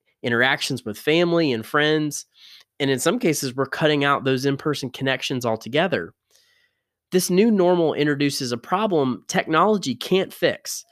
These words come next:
no matter how many Zoom calls we have. The problem is us,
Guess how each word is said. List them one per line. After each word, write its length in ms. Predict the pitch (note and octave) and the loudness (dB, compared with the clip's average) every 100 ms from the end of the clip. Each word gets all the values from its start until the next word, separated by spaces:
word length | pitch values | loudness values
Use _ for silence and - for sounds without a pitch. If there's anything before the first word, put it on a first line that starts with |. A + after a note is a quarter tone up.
| _ _ | _ _
no 80 | C#3+ | 2
matter 240 | D#3+ D3 | 4 4
how 220 | C#3 E3+ F#3 | 4 2 4
many 180 | F3+ | 4
Zoom 300 | C3+ C3+ E3+ | 4 2 2
calls 280 | E3+ A#2+ G2 | 0 -6 -6
we 120 | F#2+ | -10
have. 260 | G2 G2 - _ _ _ _ _ _ _ _ _ - | -12 -12 -14 _ _ _ _ _ _ _ _ _ -8
The 80 | |
problem 460 | - F#3 C#4 A3+ D3 | -2 0 4 2 2
is 200 | C3+ A2 | -2 -2
us, 520 | G2 F#3+ D#2 - - | 0 0 -2 -10 -12